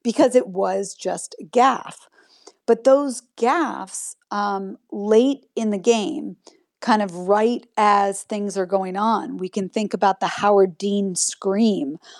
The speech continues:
um, on the night of the Iowa caucus, which kind of sunk his candidacy going forward,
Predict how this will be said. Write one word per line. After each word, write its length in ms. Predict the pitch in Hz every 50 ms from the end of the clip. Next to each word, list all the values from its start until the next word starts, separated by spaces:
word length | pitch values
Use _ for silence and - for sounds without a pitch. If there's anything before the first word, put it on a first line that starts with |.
| - - -
um, 460 | - 196 190 190 190 185 185 208 -
on 140 | - 202 208
the 100 | 202 196
night 380 | 196 202 202 208 208 220 196 202
of 160 | 202 196 175
the 120 | 208 202 -
Iowa 360 | 196 190 196 202 196 190 180
caucus, 640 | - - 202 208 214 208 - 185 190 185 175 - -
which 320 | 185 190 185 180 - - - - _ _ _ _ -
kind 160 | - 220 202
of 80 | -
sunk 480 | - - - - - 214 220 233 233 -
his 320 | - - - 202 180 -
candidacy 1200 | - - - - 220 220 233 254 262 247 190 180 - 165 - - - - - - - 165 165 - _ _ _ _ _ _
going 340 | - 202 196 202 196 190 185
forward, 800 | 175 - - - 214 208 233 240 220 190 180 180 175 170 160 -